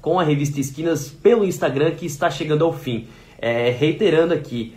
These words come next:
a parceria no Instagram, né, nas, nessas lives de segunda, quarta e sexta estão chegando ao fim,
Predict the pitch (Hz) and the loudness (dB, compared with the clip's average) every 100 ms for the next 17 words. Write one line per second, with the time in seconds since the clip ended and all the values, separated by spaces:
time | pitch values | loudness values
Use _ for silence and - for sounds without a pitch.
0 | - 120 123 139 139 147 165 165 - 156 | -6 -4 0 0 2 0 2 2 0 -4
1 | 156 190 294 277 277 165 135 156 202 151 | 2 4 4 0 0 0 2 2 2 2
2 | 139 131 196 - 139 165 175 139 131 170 | 2 2 2 0 -6 -2 -2 2 2 4
3 | 190 135 - - - 143 147 143 143 143 | 0 -4 -8 -16 -12 -6 -2 0 2 2
4 | 139 139 135 143 165 - 135 131 135 135 | 0 -2 -4 -4 -4 -4 -4 -2 -2 0
5 | 170 - 147 190 | 0 -2 -4 -4